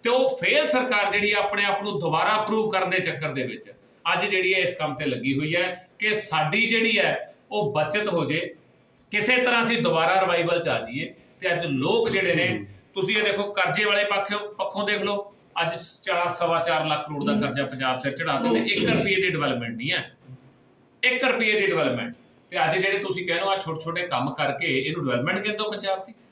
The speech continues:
Speaker 1: ਕੋਈ ਇੰਡਸਟਰੀ ਵੱਡੀ, ਕੋਈ ਵੱਡਾ ਇੰਸਟੀਚਿਊਸ਼ਨ ਵੱਡਾ, ਇਹ ਤਾਂ already ਜਿਹੜਾ ਇੱਕ ਰੂਟੀਨ ਦੇ ਕੰਮ ਨੇ ਉਹ ਚੱਲੇ ਆਉਂਦੇ ਨੇ, ਉਹਨਾਂ ਦੇ ਉੱਪਰ ਹੀ ਕੰਮ ਕਰੀ ਜਾਂਦੇ ਨੇ। ਸੋ ਅੱਜ ਮੈਂ ਤਾਂ ਮਾਨ ਸਾਹਿਬ ਤੋਂ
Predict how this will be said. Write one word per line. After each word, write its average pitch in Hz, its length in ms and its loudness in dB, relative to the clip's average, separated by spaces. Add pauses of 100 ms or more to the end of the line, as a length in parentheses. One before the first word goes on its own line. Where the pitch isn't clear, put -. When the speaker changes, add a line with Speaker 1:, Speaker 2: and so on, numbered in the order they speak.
(320)
Speaker 1:
ਕੋਈ 180 120 0
ਇੰਡਸਟਰੀ 151 520 0
ਵੱਡੀ, 131 420 0
ਕੋਈ - 160 -2
ਵੱਡਾ 156 580 0 (120)
ਇੰਸਟੀਚਿਊਸ਼ਨ 175 560 -2
ਵੱਡਾ, - 640 0 (100)
ਇਹ 254 220 0
ਤਾਂ 262 120 2
already 233 720 0
ਜਿਹੜਾ 233 200 2
ਇੱਕ 240 100 -2
ਰੂਟੀਨ 214 380 0
ਦੇ 233 160 4
ਕੰਮ 196 220 2
ਨੇ 202 260 0
ਉਹ 208 180 0
ਚੱਲੇ 190 240 2
ਆਉਂਦੇ 202 240 2
ਨੇ, 214 80 0
ਉਹਨਾਂ 220 360 -2
ਦੇ 202 60 -2
ਉੱਪਰ 190 220 -2
ਹੀ 175 120 -2
ਕੰਮ 143 240 -2
ਕਰੀ 135 160 -2
ਜਾਂਦੇ 156 260 -2
ਨੇ। 202 220 -4 (320)
ਸੋ 202 260 0
ਅੱਜ 202 120 0
ਮੈਂ 175 260 0
ਤਾਂ 185 200 2
ਮਾਨ 143 320 0
ਸਾਹਿਬ 180 340 -2
ਤੋਂ 190 140 -4